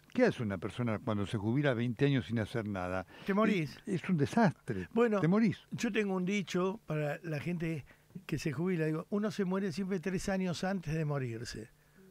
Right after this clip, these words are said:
Speaker 1: Claro, está bueno.
Speaker 2: Viste que hay gente que te dice, "¿Qué haces ahí?". "No, ya me jubilé, estoy con los nietos". Esto, no, ya
Speaker 1: No,
Speaker 2: está, ya
Speaker 1: claro,
Speaker 2: está.
Speaker 1: no.
Speaker 2: Está esperando, t-, está,
Speaker 1: Sí.
Speaker 2: está en lista de embarque. Pero si vos decís,
Speaker 1: Sí,
Speaker 2: "No,
Speaker 1: sí.
Speaker 2: me, mirá, la verdad que yo no me jubilé", por ejemplo, yo no me jubilé porque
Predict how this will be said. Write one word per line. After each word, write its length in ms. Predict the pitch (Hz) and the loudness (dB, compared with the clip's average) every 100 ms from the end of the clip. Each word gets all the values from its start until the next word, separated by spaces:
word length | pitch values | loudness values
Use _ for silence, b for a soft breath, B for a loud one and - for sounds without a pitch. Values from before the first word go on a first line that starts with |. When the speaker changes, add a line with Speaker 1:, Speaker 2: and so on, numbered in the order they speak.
| - _ - - - - | -20 _ -20 -20 -20 -4
Speaker 1:
Claro, 240 | 151 143 | 0 0
está 200 | 110 139 | 0 0
bueno. 180 | 127 117 - | -2 -2 -2
Speaker 2:
Viste 300 | 196 214 180 | 0 2 0
que 120 | 196 | 0
hay 60 | |
gente 320 | 190 214 202 180 | 0 0 0 0
que 120 | 175 | -2
te 80 | 208 | -2
dice, 640 | 196 170 180 175 175 185 | -2 -2 -2 0 -2 -2
"¿Qué 80 | 233 | -2
haces 180 | 202 202 | 0 0
ahí?". 80 | 214 | 2
"No, 260 | 226 214 | 2 0
ya 120 | 202 220 | 0 0
me 140 | 202 | -2
jubilé, 800 | - 185 208 196 214 202 190 180 | -2 -2 -2 0 0 0 0 0
estoy 180 | 170 190 | -2 -2
con 160 | 175 | 0
los 140 | 170 170 | 0 2
nietos". 680 | 190 190 180 156 175 165 143 B B B B - | 2 2 2 0 -2 -4 -4 B B B B -2
Esto, 200 | 196 - | 0 2
no, 180 | 190 165 | 4 4
ya 120 | 190 | 4
Speaker 1:
No, 60 | 196 | 4
Speaker 2:
está, 140 | 165 | 2
ya 80 | 202 | 4
Speaker 1:
claro, 320 | 220 143 120 | 2 2 0
Speaker 2:
está. 20 | |
Speaker 1:
no. 260 | 135 180 117 101 | -2 -4 -4 -2
Speaker 2:
Está 140 | - | 2
esperando, 520 | 185 190 196 202 185 | 4 4 4 2 0
t-, 180 | 143 214 | 0 -2
está, 180 | 190 196 | 0 2
Speaker 1:
Sí. 60 | 180 | 2
Speaker 2:
está 200 | 156 208 | 4 6
en 120 | 196 | 6
lista 220 | 202 202 | 2 2
de 60 | 180 | 2
embarque. 480 | 165 135 127 127 117 B B B B - | 2 -2 -2 -4 -6 B B B B 0
Pero 260 | 165 170 | 4 4
si 160 | 156 170 | 2 4
vos 180 | 208 240 | 4 4
decís, 160 | 220 | 2
Speaker 1:
Sí, 220 | - 208 196 | 2 0 4
Speaker 2:
"No, 240 | 214 190 | 4 4
Speaker 1:
sí. 60 | 160 | 0
Speaker 2:
me, 140 | 180 | -2
mirá, 400 | 165 170 190 147 | -2 2 2 2
la 140 | 131 143 | 0 2
verdad 160 | 185 | 2
que 180 | 196 196 | 2 -2
yo 160 | 151 202 | 2 2
no 80 | 208 | 4
me 100 | 170 | 2
jubilé", 380 | 156 143 139 | 2 0 0
por 100 | 120 | -2
ejemplo, 220 | 120 147 143 | -4 -2 0
yo 120 | 170 | 0
no 40 | |
me 140 | 180 151 | 0 0
jubilé 300 | 143 139 160 | 0 0 -2
porque 280 | 170 160 | 0 0